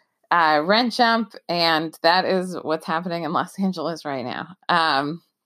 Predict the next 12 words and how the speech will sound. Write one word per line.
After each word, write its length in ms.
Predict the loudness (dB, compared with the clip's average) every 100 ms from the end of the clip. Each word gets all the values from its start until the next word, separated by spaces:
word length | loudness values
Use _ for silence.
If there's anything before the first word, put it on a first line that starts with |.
| _ _ -20 -20 -8
<laughs> 180 | -6 -4
with 240 | -2 -4 -4
rental-wise. 640 | -2 -2 0 0 0 -2 -2
And 120 | 2
here 180 | 4 6
I 80 | 6
am 220 | 4 4
in 80 | 2
a 60 |
tiny 300 | 2 2 2
house 300 | 0 0 -2 -2
in, 360 | 0 2 0